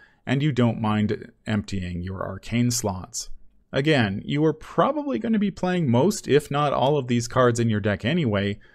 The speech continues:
giving you plenty of options to deal with Vengeful Shade without twisting your deck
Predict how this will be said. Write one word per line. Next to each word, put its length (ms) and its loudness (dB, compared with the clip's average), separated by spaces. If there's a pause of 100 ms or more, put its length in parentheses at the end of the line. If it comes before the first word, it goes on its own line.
(380)
giving 240 2
you 140 2
plenty 460 -2
of 100 2
options 500 2
to 100 -6
deal 240 2
with 200 -2
Vengeful 360 -4
Shade 360 -2
without 500 0
twisting 420 0
your 120 2
deck 260 -8